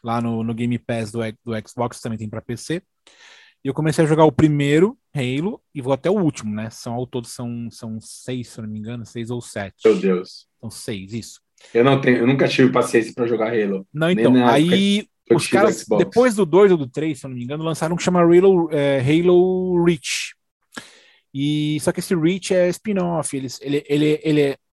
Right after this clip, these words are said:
Speaker 1: <clears throat> é uma história contada, é, antes do primeiro Halo.
Speaker 2: Uhum.
Speaker 1: Falei, "Ah, então vou jogar ele antes de jogar o primeiro", tá ligado? Mas, mano, eu tô desesperado pra acabar, velho.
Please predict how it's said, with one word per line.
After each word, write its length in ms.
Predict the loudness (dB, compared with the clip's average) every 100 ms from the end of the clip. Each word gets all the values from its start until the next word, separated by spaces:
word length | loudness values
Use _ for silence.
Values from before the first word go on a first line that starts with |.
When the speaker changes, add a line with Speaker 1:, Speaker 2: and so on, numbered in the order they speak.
| _
Speaker 1:
<clears throat> 340 | -4 -4 -4 -10
é 60 |
uma 120 | -10 -4
história 220 | -2 0
contada, 600 | -2 0 2 4 2 -6 _ _ _ _ _ _ -4
é, 680 | 2 4 4 2 -2 -4 -6 _ _ _ _ _ _ 2
antes 560 | 4 4 2 0 0
do 100 | -2
primeiro 320 | 2 6 6 6
Halo. 360 | 4 2 -2 _ _ _ _ _ _ _ _
Speaker 2:
Uhum. 160 | -2 2
Speaker 1:
Falei, 160 | 4 4
"Ah, 40 |
então 140 | 0
vou 120 | 0 2
jogar 300 | 4 4 4
ele 100 | 2
antes 100 | 0
de 20 |
jogar 160 | 2 2
o 40 |
primeiro", 440 | 2 0 6 6 6
tá 80 |
ligado? 140 | -2 -2
Mas, 140 | -4 0
mano, 280 | 0 0 -8 _ _ _ _ _ _ _
eu 120 | -12 -4
tô 160 | -4
desesperado 520 | -4 -8 -4 2 2 2
pra 80 | -4
acabar, 360 | -2 -2 -2
velho. 180 | -4